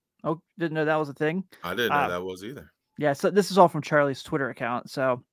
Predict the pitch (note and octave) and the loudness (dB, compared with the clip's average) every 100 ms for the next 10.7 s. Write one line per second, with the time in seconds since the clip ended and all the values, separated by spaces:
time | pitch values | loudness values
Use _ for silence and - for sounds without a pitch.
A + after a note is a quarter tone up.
0 | _ _ _ _ _ _ - E3 - D#3 | _ _ _ _ _ _ -2 -2 2 2
1 | C#3+ C#3+ C3 C3 C#3 D3 - - F3+ D#3+ | 2 2 2 2 0 0 0 4 4 4
2 | D#3+ D3 - - C3+ C3+ C#3 - D3 C3+ | 2 2 -2 -10 -8 -8 -8 -4 0 0
3 | C3+ C3+ C3+ C3 B2+ B2 C3+ C3 C3+ C#3 | -2 -4 -4 -6 -6 -8 -6 -4 -4 -6
4 | - - - - - - - C3+ C3 B2 | -12 -20 -20 -20 -20 -20 -6 -2 0 0
5 | A#2+ A#2+ C3+ E3+ F3 F3 E3 E3+ F#3 E3+ | -6 -8 2 2 2 0 2 2 4 2
6 | - D#3 D3+ D3+ C#3+ C#3+ E3+ F3+ D#3+ C#3 | 2 0 2 2 4 4 2 2 -2 0
7 | C#3 D#3+ D3+ D3 C#3+ C#3+ C#3+ - C#3 C#3+ | 0 2 4 4 2 0 -4 -4 0 0
8 | C#3 D#3 D3+ D3 C#3+ F3+ B3+ C#4 G#3+ F3+ | 0 0 -2 0 2 2 2 2 2 4
9 | G3 D#3 C3 D3+ D#3 C#3+ D#3 D3 C3+ D3 | 2 2 6 8 10 8 2 0 0 -2
10 | - C#3 C#3 C3+ C3+ - | 0 -4 -2 0 2 0